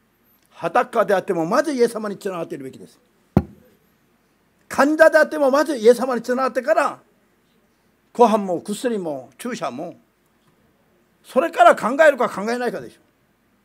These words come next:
なんかあれば全部さておいて、まずイエス様から一歩距離を置いて、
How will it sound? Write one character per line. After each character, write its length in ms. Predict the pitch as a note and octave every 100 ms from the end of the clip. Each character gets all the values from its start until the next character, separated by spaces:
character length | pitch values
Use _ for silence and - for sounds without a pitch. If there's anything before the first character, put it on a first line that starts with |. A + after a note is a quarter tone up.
| _ _ _ _ _ _ -
な 160 | C#4+ F#4+
ん 100 | E4
か 120 | F4
あ 40 |
れ 60 | E4+
ば 240 | E4 C4+ G#3
全 260 | C#4 G#4
部 160 | F#4+ D4
さ 220 | - C4
て 100 | B3+
お 100 | B3
い 60 | A3+
て、 140 | G#3
ま 240 | F#3+ D4+ E4+
ず 80 | E4 D4 D#4 _ _ _ _ _ -
イ 80 | G#3+
エ 60 |
ス 60 | G#3
様 200 | G#3 F#3+
か 140 | F3
ら 160 | E3 G#3+
一 80 | A3+
歩 340 | - F3 - _ _ _ _ -
距 140 | G#3
離 120 | D#3+
を 40 | D3
置 80 |
い 40 | E3+
て、 240 | D3 B2+